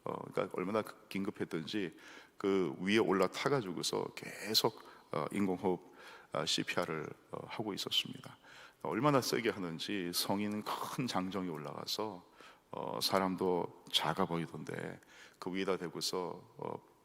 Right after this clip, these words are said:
이제 푸시를 하게 되는데 갈비뼈가 부러질 정도로, 어, 그렇게 하더라고요. 이게 나중에, 네, 알고 보니까, 어,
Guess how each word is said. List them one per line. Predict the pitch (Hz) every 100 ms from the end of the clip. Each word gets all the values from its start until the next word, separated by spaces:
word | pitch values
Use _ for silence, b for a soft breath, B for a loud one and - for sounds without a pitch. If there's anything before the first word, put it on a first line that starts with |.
| -
이제 | -
푸시를 | - - - -
하게 | 104 104
되는데 | 98 78 71 - 98 82 B B B B -
갈비뼈가 | - 98 110 104 104
부러질 | - - 139
정도로, | 113 95 85 82 80 80 - _
어, | - - -
그렇게 | 85 85
하더라고요. | 101 107 78 78 - - - -
이게 | -
나중에, | 95 87 104 101 90 B B -
네, | - 92
알고 | - 95 95
보니까, | 90 80 104 98 90 B B B _
어, | -